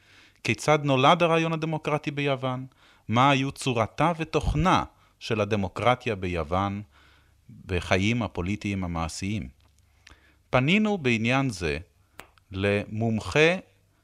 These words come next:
לבעיות יוון, להיסטוריה של יוון, לפרופסור פוקס מן האוניברסיטה העברית בירושלים. שאלנו אותו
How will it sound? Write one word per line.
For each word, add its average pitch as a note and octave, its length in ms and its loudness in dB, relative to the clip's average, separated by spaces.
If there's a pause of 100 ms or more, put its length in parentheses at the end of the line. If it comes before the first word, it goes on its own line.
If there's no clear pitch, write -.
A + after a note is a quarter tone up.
(180)
לבעיות G#2 720 -2
יוון, A#2 580 2 (140)
להיסטוריה A#2 600 -2
של A#2 200 -6
יוון, A2+ 460 -2 (400)
לפרופסור G#2 600 -2
פוקס - 560 -4 (300)
מן G#2 160 -2
האוניברסיטה G2+ 760 -2
העברית F2+ 420 -4
בירושלים. F2 840 -4 (420)
שאלנו C#3 640 0
אותו D#2+ 380 -6